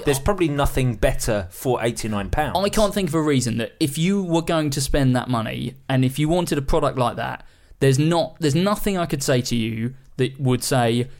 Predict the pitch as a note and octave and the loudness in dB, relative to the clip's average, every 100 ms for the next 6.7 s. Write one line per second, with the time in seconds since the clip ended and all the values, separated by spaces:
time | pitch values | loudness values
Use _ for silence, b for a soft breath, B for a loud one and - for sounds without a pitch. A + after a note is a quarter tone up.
0 | - D3 D3+ C#3 C3+ C3 B2+ C3 C3+ A#2 | -4 0 2 2 2 0 0 0 0 2
1 | B2 A2 - A#2 - - - C3 - b | 0 -4 -2 -2 -2 -8 -10 -8 -10 b
2 | b b b b - D#3 D3 F#3 A3 G3+ | b b b b -14 0 2 4 2 0
3 | - D3+ A2+ G#2+ B2 - - - C#3 D3 | 2 2 2 2 -2 -4 -6 -2 0 0
4 | C3 - D3+ C#3 C3+ - - - - - | -2 0 0 0 0 -6 -16 -18 -14 -6
5 | - F#3+ F#3+ E3 C3+ - G3 F#3 - F3+ | -2 -2 0 -2 -2 2 2 2 -2 -2
6 | C3+ C#3+ A2 A2 B2+ C3+ | 0 -2 -2 -2 -4 -4